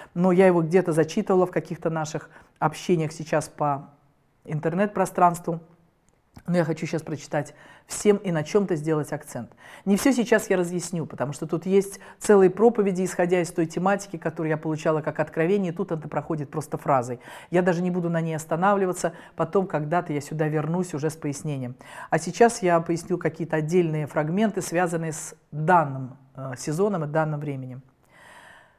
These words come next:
Мой вопрос был: "Господь, ты ничего не творишь, не открыв рабам своим пророкам. Скажи и покажи, что происходит сейчас". И на этот вопрос я получаю ответ. "Я сообщаю вам, своим детям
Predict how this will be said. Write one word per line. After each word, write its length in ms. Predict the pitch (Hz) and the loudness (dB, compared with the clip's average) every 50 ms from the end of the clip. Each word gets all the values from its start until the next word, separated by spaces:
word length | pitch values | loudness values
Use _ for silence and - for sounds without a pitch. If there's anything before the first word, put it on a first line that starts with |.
| _ _ _ _ _ _ _ _ _ | _ _ _ _ _ _ _ _ _
Мой 140 | 190 226 262 | 6 8 8
вопрос 320 | 233 226 226 233 233 208 180 | 8 8 8 8 6 6 6
был: 300 | 160 160 151 143 139 131 - - - - | 4 4 4 4 2 0 -6 -14 -6 0
"Господь, 380 | 165 185 180 185 208 208 202 | 2 2 2 4 4 2 4
ты 80 | - 190 | 2 0
ничего 300 | 185 190 - 202 190 190 | 0 0 0 0 2 2
не 100 | 185 185 | 2 2
творишь, 420 | 185 180 170 175 208 220 220 - | 2 2 0 2 0 -2 -4 -2
не 60 | 180 | -2
открыв 380 | 165 151 156 - 170 170 165 170 | -4 -2 -2 -4 -4 -4 -2 0
рабам 280 | 160 151 156 165 165 160 | 0 0 2 0 0 -2
своим 280 | - - 160 160 156 | -4 -6 -6 -6 -6
пророкам. 480 | - 160 151 151 147 139 - 135 131 131 | -6 -4 -4 -2 -4 -4 -6 -10 -12 -10
Скажи 400 | - - 156 147 143 156 185 196 | -4 -2 -2 0 0 0 -2 -2
и 20 | |
покажи, 380 | 175 - 160 160 151 143 151 139 | -2 -4 -4 -4 -4 -4 -4 -8
что 240 | - - - 160 151 | -8 -8 -6 -6 -4
происходит 500 | 151 151 139 - - 147 135 135 131 135 | -4 -6 -8 -8 -8 -10 -8 -8 -10 -12
сейчас". 460 | - 151 - - - 127 - - - _ - - - - - - - - | -14 -16 -12 -10 -10 -10 -10 -12 -18 _ -20 -20 -20 -20 -20 -20 -12 -4
И 40 | - | 2
на 120 | 180 208 233 | 4 6 8
этот 180 | 240 233 - | 8 8 6
вопрос 320 | 226 202 214 220 214 214 - | 4 4 4 4 4 4 2
я 100 | 185 165 | 0 0
получаю 420 | - 165 165 156 - 170 160 156 | 0 0 -2 0 2 2 2 2
ответ. 340 | 151 - 151 147 139 139 - - | 0 -2 -4 -4 -4 -4 -4 0
"Я 160 | 170 190 190 | 4 4 4
сообщаю 540 | - - 196 196 - - - 226 226 220 185 | 6 6 6 4 4 4 4 4 4 4 6
вам, 240 | 180 175 170 175 | 6 4 4 2
своим 320 | 170 - - 170 165 180 180 | 0 -6 -4 -2 -2 0 0
детям 400 | 165 165 160 160 - 170 165 | 0 0 -2 -2 -4 -10 -14